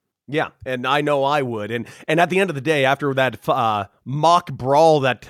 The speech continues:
uh, took place last week, I am clamoring for a Rays Blue Jays A L D S series so, so very bad. I just wanna see it. And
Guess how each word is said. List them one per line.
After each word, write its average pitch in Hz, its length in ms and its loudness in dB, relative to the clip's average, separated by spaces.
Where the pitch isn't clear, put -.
uh, 123 220 0
took - 180 -8
place 139 260 -4
last 135 300 -2
week, 135 240 -6
I 165 140 2
am 147 180 -4
clamoring 127 800 -2
for 135 300 -2
a 127 100 -2
Rays 156 720 2
Blue 143 500 0
Jays 113 500 -2
A 143 240 2
L 127 140 0
D 123 220 -2
S 127 160 0
series 131 680 -6
so, 247 640 2
so - 560 0
very 123 340 -2
bad. 120 380 -2
I 123 80 -4
just 131 180 -10
wanna 127 220 -4
see 180 260 -4
it. 175 120 -2
And 190 300 2